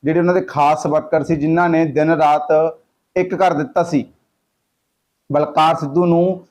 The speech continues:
ਜਿਤਾਉਣ ਦੇ ਲਈ, ਜਿਹੜੇ ਉਹਨਾਂ ਦੇ ਬਹੁਤ ਖਾਸ ਵਰਕਰ ਨੇ ਉਹ ਪਾਸਾ ਪਲਟਣ ਲਈ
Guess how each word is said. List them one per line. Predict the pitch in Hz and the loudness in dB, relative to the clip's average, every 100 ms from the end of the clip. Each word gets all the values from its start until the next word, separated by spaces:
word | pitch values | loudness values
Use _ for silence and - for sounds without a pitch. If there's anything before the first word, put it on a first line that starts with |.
| _ - | _ -8
ਜਿਤਾਉਣ | 135 170 170 170 160 | -4 0 0 2 0
ਦੇ | 165 | 0
ਲਈ, | 156 135 - _ _ _ _ _ _ _ _ _ _ _ _ _ | 0 -2 -6 _ _ _ _ _ _ _ _ _ _ _ _ _
ਜਿਹੜੇ | 151 175 | -2 0
ਉਹਨਾਂ | 180 185 | 2 2
ਦੇ | 190 | 2
ਬਹੁਤ | 165 147 151 165 170 165 170 - _ _ _ | 0 0 0 0 0 2 0 -6 _ _ _
ਖਾਸ | - 143 160 175 | -2 2 2 2
ਵਰਕਰ | 160 156 - 147 147 | 0 -2 -2 0 2
ਨੇ | 151 156 156 - _ - | 2 0 -2 -8 _ -6
ਉਹ | 170 170 | -4 0
ਪਾਸਾ | 156 156 156 156 | 0 2 0 0
ਪਲਟਣ | 151 147 147 156 | 0 0 0 0
ਲਈ | 147 151 | 2 0